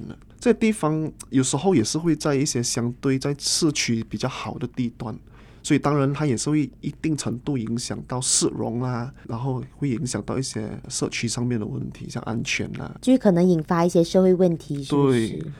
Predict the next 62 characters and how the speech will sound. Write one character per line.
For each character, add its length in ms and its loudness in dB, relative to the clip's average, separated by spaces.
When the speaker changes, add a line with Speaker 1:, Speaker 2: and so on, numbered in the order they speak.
Speaker 1:
所 180 6
以 240 4
我 80 6
觉 120 8
得 40 8
在 160 4
这 140 4
一 60 2
个 120 2
方 240 2
面， 300 2
政 220 2
府 180 -2
和 160 0
人 160 4
民 200 4
的 80 2
沟 240 2
通 280 0
是 140 -2
非 160 0
常 240 -6
重 240 -2
要 160 -4
的。 240 -10
我 100 0
刚 140 4
刚 80 4
提 140 2
到 100 2
那 100 2
些 120 0
贫 180 -2
民 160 0
窟， 320 -4
就 140 4
算 120 6
在 120 8
贫 200 -2
民 220 4
窟 160 0
里 140 2
面 240 0
啊， 120 -10
有 120 0
一 100 0
些 240 0
也 160 2
是 340 0
私 280 4
有 100 6
房， 240 -6
他 80 0
们 120 6
是 200 2
有 180 2
自 160 -4
己 160 -6
的 140 0
地 180 -2
契 300 -2
的。 120 -6